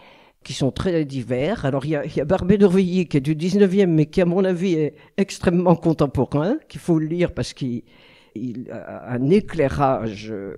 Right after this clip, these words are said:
son œuvre éclaire, en fait, le monde contemporain. Et donc, ces auteurs constituent un Orietour, enfin, nous, nous orientent. Euh, il y a le mot Orient, hein, dans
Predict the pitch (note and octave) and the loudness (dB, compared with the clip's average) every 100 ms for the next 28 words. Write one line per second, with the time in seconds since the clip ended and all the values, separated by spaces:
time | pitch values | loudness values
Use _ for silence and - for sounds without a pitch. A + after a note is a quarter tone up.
0 | B2 - A#2+ - C#3 E3+ C#3 - D#3+ D#3+ | -14 -14 -12 -2 4 6 6 4 0 0
1 | - B3 G#2+ G#2 G#2+ - C3+ - B2+ A#2+ | 0 -2 -2 -2 -4 0 -2 0 0 2
2 | C#3 - A#2 A#2 A#2 A2+ D3+ B3 - - | 0 0 -4 -4 -4 -2 0 -2 -6 -18
3 | - C3+ E3 G#3 - D#3+ C#3+ C#3 - C#3+ | -4 2 4 4 4 2 4 2 4 4
4 | F3+ G3+ - _ - G3 - E3+ - F3+ | 4 2 -4 _ 2 2 2 -4 -2 -2
5 | G3 E3 D#3+ D3+ C3+ D3 - B2+ C3+ A#2 | 0 2 2 2 0 -4 -4 -8 -6 -4
6 | D3 D3 E3 D#3+ E3+ E3 D3 E3+ D3+ C#3 | -2 0 0 2 2 0 0 0 -2 -4
7 | B2 A#2+ - C#3+ B2+ G#2+ C3+ B2+ C3 C#3 | -4 -6 -10 -10 -8 -10 -10 -10 -8 -8
8 | D3+ E3+ E3+ D#3+ D3+ C3+ A2 A2 A#2 B2+ | -6 -2 0 4 4 4 4 0 -2 0